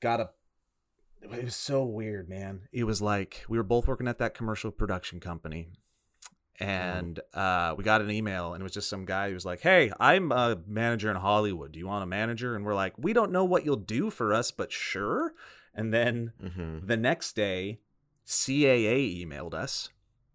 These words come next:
Speaker 2: Mm,
Speaker 1: And,
Speaker 2: okay.
Speaker 1: and they were like, "Hey, we're C A A.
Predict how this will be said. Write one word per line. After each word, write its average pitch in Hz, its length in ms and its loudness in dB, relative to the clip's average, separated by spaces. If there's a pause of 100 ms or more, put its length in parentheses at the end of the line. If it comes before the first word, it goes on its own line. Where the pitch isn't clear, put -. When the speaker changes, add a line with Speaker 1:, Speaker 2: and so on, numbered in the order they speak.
(500)
Speaker 2:
Mm, 101 160 -4
Speaker 1:
And, 113 240 -2
Speaker 2:
okay. 95 180 -8
Speaker 1:
and 120 180 -4
they 113 100 4
were 110 140 2
like, 104 200 2
"Hey, 160 140 4
we're 156 200 2
C 240 320 2
A 151 220 8
A. 113 340 4